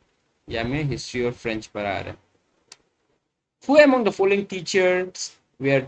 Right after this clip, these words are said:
teaching maximum number of subject? यहाँ में अभी बोलो, कौन सबसे ज्यादा subject पढ़ा रहे हैं यहाँ में, ओके?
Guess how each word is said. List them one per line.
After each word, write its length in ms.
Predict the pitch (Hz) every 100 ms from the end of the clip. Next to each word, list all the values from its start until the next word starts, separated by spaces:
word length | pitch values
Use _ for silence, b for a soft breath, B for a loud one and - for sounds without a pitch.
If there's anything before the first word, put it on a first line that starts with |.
| -
teaching 360 | 170 151 165 151
maximum 480 | 156 151 185 180 175
number 240 | 135 120 123
of 160 | 110 -
subject? 340 | 101 107 92
यहाँ 120 | 139 180
में 100 | 214
अभी 220 | 160 202
बोलो, 300 | 156 127 170 196 -
कौन 220 | 185 240
सबसे 280 | 240 233 220
ज्यादा 220 | 180 175
subject 360 | 180 160 151 -
पढ़ा 200 | 127 117
रहे 140 | 104
हैं 60 | 107
यहाँ 120 | 107
में, 160 | 101 98 -
ओके? 220 | 135 220